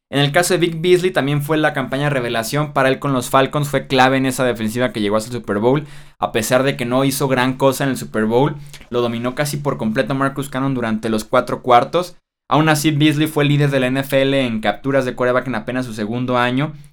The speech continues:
Le falta ganar músculo, ser más físico en la línea de golpeo para que también pueda tener un impacto importante en el juego por tierra, pero por lo menos por aire, presionar al quarterback es de los mejores en la N F L gracias a su agilidad,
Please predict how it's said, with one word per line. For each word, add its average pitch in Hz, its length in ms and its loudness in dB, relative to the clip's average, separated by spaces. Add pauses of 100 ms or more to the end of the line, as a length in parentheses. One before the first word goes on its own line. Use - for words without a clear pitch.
(180)
Le 123 140 -2
falta 147 600 2 (960)
ganar 139 360 0
músculo, 160 840 4
ser 147 240 0
más 156 200 0
físico 147 280 -4
en 147 60 2
la 135 40 2
línea 139 160 0
de 147 60 0
golpeo 135 420 2
para 127 180 2
que 127 100 -6
también 127 340 0
pueda 143 140 0
tener 131 120 -2
un 131 120 0
impacto 131 340 -6
importante 131 640 -2 (220)
en 117 160 -4
el 120 80 0
juego 143 320 2
por 135 160 0
tierra, 143 320 0
pero 110 240 -2
por 110 100 -6
lo 107 60 -2
menos 135 260 -2
por 120 220 0
aire, 143 260 2
presionar 120 440 -4
al 127 60 -6
quarterback 135 440 0
es 120 160 -2
de 135 80 0
los 120 160 0
mejores 123 460 -2
en 131 60 -6
la 117 60 -6
N 127 140 -4
F 127 160 -8
L 127 80 -2
gracias 123 300 -6
a 127 40 -12
su 113 80 -8
agilidad, 110 600 0